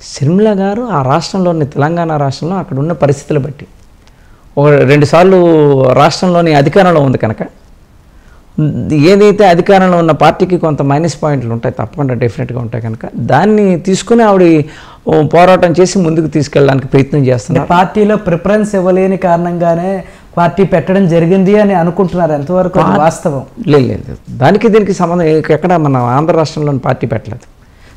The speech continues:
Speaker 1: తీసుకెళ్ళి తెలంగాణలో పెట్టుకుంది. తన పార్టీ, తన ఎజెండా, దా-, అక్కడ తీసుకెళ్తున్నారు. దాని
Speaker 2: వైఎస్ఆర్
Speaker 1: మద్దతు
Speaker 2: కాంగ్రెస్ పార్టీ యొక్క స్థాయిని పెంచడానికి ఎందుకు పెట్టలేదని మీరు అనుకుంటున్నారు?
Speaker 1: వైఎస్ఆర్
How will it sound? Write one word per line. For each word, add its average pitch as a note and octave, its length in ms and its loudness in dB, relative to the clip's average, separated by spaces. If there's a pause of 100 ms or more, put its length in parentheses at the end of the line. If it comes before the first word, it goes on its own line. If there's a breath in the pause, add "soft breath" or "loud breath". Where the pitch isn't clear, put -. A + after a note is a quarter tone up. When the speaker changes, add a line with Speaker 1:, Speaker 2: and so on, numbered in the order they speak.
(120)
Speaker 1:
తీసుకెళ్ళి F3+ 340 0
తెలంగాణలో E3 460 0
పెట్టుకుంది. F3 420 -6
తన F3+ 240 2
పార్టీ, G3+ 340 2
తన F3+ 200 0
ఎజెండా, F3+ 580 2 (360 loud breath)
దా-, D3 520 0
అక్కడ C3+ 160 -2
తీసుకెళ్తున్నారు. F3+ 680 -2 (220)
దాని D3+ 320 2
Speaker 2:
వైఎస్ఆర్ G3 240 4
Speaker 1:
మద్దతు G3+ 220 2
Speaker 2:
కాంగ్రెస్ G#3 440 0
పార్టీ G3 220 0
యొక్క F#3+ 160 -2
స్థాయిని G#3 400 -2
పెంచడానికి F#3+ 560 -4
ఎందుకు E3+ 180 -4
పెట్టలేదని E3+ 520 -2
మీరు D#3 160 -2
అనుకుంటున్నారు? C3+ 640 -12 (680 soft breath)
Speaker 1:
వైఎస్ఆర్ F3 440 0